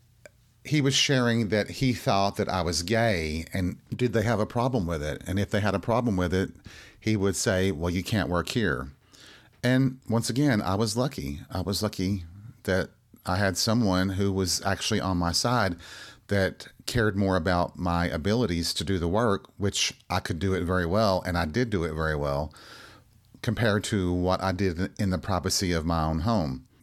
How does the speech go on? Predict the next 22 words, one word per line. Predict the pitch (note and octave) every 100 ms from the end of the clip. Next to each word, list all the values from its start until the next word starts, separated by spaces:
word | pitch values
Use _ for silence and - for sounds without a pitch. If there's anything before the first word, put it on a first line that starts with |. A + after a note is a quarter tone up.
| -
But | A#2+ G#2 - - _
when | C3 A#2 A#2+
I | A2+
finally | G#2 A#2+ G2+ F#2+ F2+ F#2 F2+ - -
was | G#2 G2+
told | - A2+ G#2 G#2
that | F#2 E2
he | G#2
was | F2 E2
telling | - C#3 D#3
people | C3+ F#2 F2
that, | E2 E2+ E2 - - - -
I | -
kept | G#2 C#3+ A2+
wondering, | A#2+ A2 A2 G#2 -
well, | G#2+ G#2
what | C3 B2
was | A#2 E3+ G#2+
it | F#2 E2
that | G2+
he | G2+ G#2+
saw | - - G#2 G#2 F#2